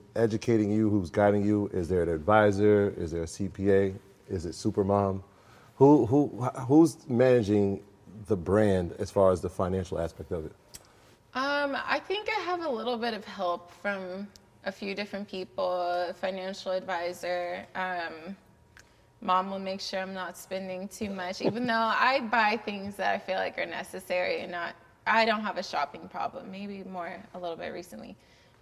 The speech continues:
Speaker 2: But, um,
Speaker 1: She said she can't confirm or deny that.
Speaker 2: <laughs> I think that's an accurate answer. Um, but no, I'm, I'm always open to learning more. I feel like there's so many, like, loopholes, different things to learn.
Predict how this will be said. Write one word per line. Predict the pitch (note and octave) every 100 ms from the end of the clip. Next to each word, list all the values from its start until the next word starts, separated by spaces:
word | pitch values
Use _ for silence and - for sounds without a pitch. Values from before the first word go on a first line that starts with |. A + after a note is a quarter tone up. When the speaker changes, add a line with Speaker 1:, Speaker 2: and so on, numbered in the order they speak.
| -
Speaker 2:
But, | G3 F#3
um, | F#3+ F3+ - G2
Speaker 1:
She | G#2
said | - G2
she | G2
can't | - A2+ G#2
confirm | F#2+ A2 G2+
or | F#2+ G2
deny | F2 F#2 E2
that. | D#2+ - - - - C3+ G3 - G3+
Speaker 2:
<laughs> | A3
I | A3 A3+ A3+ -
think | C4 A#3+ A3
that's | A3 -
an | A3 - G3+ - -
accurate | - F#3+ F#3+ F#3 -
answer. | G3 G#3 - F#3+ - - - -
Um, | - A3+ G#3 F#3+ F3+ G3+ - - _ - - - - - _ _ _
but | - B3+
no, | C4 D4
I'm, | A3 G#3+ A3+ A#3+ A3+ -
I'm | - A#3
always | G3+ G3+ G#3+ G#3
open | - F3+ F3 F#3
to | G3
learning | F#3 E3+ E3+ F3
more. | D#3+
I | F3
feel | - F3+
like | F3+
there's | F#3 F#3+
so | - F#3
many, | F#3 F3 E3+
like, | D#3 - G3+
loopholes, | A3 G#3+ - G3 F#3+ F#3+
different | - F#3 F3 -
things | G3 G3+ G#3 -
to | G#3
learn. | F#3 F3+ F3 F3+